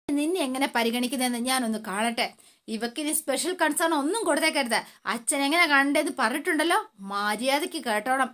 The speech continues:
എന്ന് പറഞ്ഞോണ്ട് വിശ്വത്തിനോട്. അപ്പൊ വിശ്വം "ആ, ശരി ശരി" എന്നൊക്കെ സമ്മതിച്ചു. "അങ്ങനെ വിട്ടാ ശരിയാവില്ലല്ലോ" എന്ന് പറഞ്ഞ് വിക്രം ഇറങ്ങിപ്പോയപ്പം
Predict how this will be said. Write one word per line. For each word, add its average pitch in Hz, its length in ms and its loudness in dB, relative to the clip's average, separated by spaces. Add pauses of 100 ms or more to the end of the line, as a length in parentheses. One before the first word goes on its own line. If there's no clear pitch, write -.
എന്ന് 233 220 0
പറഞ്ഞോണ്ട് 208 520 -4
വിശ്വത്തിനോട്. 262 640 -2 (340)
അപ്പൊ - 180 -4
വിശ്വം 339 300 2 (120)
"ആ, 320 100 2 (320)
ശരി 392 280 0
ശരി" 339 340 0
എന്നൊക്കെ 262 300 -6
സമ്മതിച്ചു. 220 560 -2 (680)
"അങ്ങനെ 240 460 -2
വിട്ടാ 330 200 0
ശരിയാവില്ലല്ലോ" 240 680 0 (100)
എന്ന് 233 160 -6
പറഞ്ഞ് 220 340 -8 (100)
വിക്രം 285 500 -2
ഇറങ്ങിപ്പോയപ്പം 226 640 -4